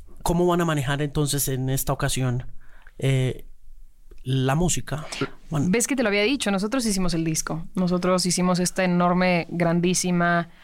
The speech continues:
Speaker 2: maravillosa colaboración Jesse Joy como Jesse Joy. Hicimos este disco que nos trae vueltos locos. Es un disco que, que escribimos durante la gira de, de Un Besito Más, que todavía estando dentro del estudio terminamos de, de escribir algunas cosas.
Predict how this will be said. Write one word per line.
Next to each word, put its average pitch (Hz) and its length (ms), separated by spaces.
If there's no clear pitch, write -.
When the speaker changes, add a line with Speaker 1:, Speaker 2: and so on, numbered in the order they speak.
Speaker 2:
maravillosa 180 500
colaboración 170 540
Jesse 170 260
Joy 170 160
como 175 220
Jesse 165 280
Joy. 165 460
Hicimos 175 340
este 170 220
disco 165 300
que - 80
nos 165 160
trae 165 180
vueltos 160 380
locos. 170 520
Es - 140
un 180 120
disco 180 420
que, 165 280
que 175 60
escribimos 180 460
durante 175 280
la 180 80
gira 180 340
de, 175 280
de 175 180
Un 175 80
Besito 170 360
Más, 202 400
que 175 160
todavía 180 280
estando 175 300
dentro 170 240
del 175 140
estudio 175 360
terminamos 170 440
de, 175 240
de 175 100
escribir 175 380
algunas 170 340
cosas. 180 420